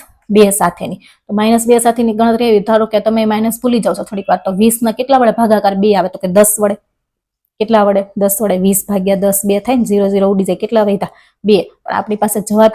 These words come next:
કેવો છે? અહીંયા માઇનસ બરાબર કરીને, અહીંયા કાંઈ માઇનસ નથી, તો અહીંયા માઇનસ આવશે નહીં.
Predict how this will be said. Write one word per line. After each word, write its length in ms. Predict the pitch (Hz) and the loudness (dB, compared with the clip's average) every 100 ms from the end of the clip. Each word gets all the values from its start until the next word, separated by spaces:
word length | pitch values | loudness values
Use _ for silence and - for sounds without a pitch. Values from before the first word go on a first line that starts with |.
| - | 2
કેવો 220 | 233 220 | 2 2
છે? 160 | 220 | 0
અહીંયા 240 | 202 202 208 | -6 -4 0
માઇનસ 420 | 208 220 214 - | 2 2 2 -2
બરાબર 300 | 196 185 180 | 0 0 2
કરીને, 320 | 175 185 185 185 | 0 -2 -4 -2
અહીંયા 260 | 196 226 | 0 2
કાંઈ 220 | 226 208 | 2 0
માઇનસ 340 | 208 208 214 214 | 2 2 2 0
નથી, 180 | 226 214 | -4 -6
તો 120 | - | -4
અહીંયા 200 | 190 202 | -2 0
માઇનસ 340 | 202 202 208 202 | 0 0 0 0
આવશે 380 | 208 - 208 | -2 -4 0
નહીં. 140 | 202 | 0